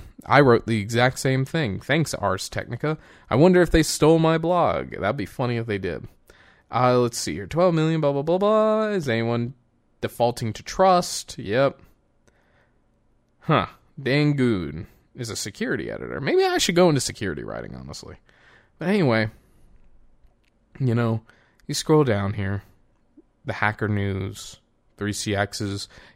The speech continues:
YouTube page, three C X's Facebook, their Twitter.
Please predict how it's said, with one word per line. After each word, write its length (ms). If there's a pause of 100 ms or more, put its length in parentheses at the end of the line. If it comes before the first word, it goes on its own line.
YouTube 460
page, 640 (220)
three 160
C 180
X's 540 (100)
Facebook, 760
their 100
Twitter. 460